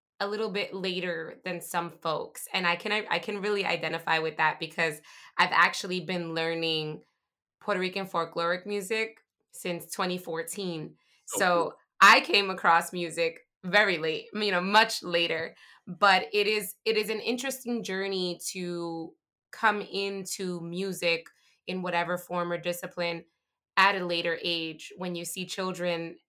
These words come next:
Speaker 1: when they're coming at five and eight years old, they have this incredible talent and this incredible skill, and they're like sponges. And so I know what the journey looks like for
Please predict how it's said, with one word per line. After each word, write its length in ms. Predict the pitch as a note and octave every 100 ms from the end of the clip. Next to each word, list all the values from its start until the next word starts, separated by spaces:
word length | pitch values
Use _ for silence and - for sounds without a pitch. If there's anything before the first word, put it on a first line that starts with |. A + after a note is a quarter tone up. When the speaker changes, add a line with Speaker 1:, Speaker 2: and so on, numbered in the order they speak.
| _
Speaker 1:
when 240 | F3 F3
they're 220 | F3 F#3 -
coming 680 | - G3 F#3 F3 F3 F3 F3 -
at 180 | - -
five 680 | - F#3 F3+ F3 E3+ F3 E3
and 140 | D#3+ -
eight 200 | F3+ E3+
years 260 | E3+ E3+ F3
old, 420 | E3+ E3+ E3+ E3+ _ - _ _ _ _ _ D#3
they 180 | F#3+ G#3+
have 340 | F#3 E3+ D3+
this 360 | - - - -
incredible 720 | - - - G#3 F#3+ - - -
talent 440 | - C4+ B3 G3+
and 360 | F3+ F3 F3 E3
this 180 | E3+ -
incredible 460 | F3 F#3 F3 F3+
skill, 520 | F3 - C4 B3 A#3+
and 140 | G#3+ F3+
they're 120 | F3
like 180 | E3+ E3
sponges. 720 | - - A3 G3+ G3+ F#3+ F#3 - - - - -
And 180 | G3 F#3+
so 200 | G#3 F#3
I 120 | G3+
know 500 | A3 A3 G#3 G#3+ A#3+
what 320 | A#3+ G#3 G#3
the 80 | -
journey 400 | D#3+ F#3 G3+ G3+
looks 320 | F3+ F#3+ F#3 -
like 280 | E3+ E3+ E3+
for 520 | - F3+ F3 E3+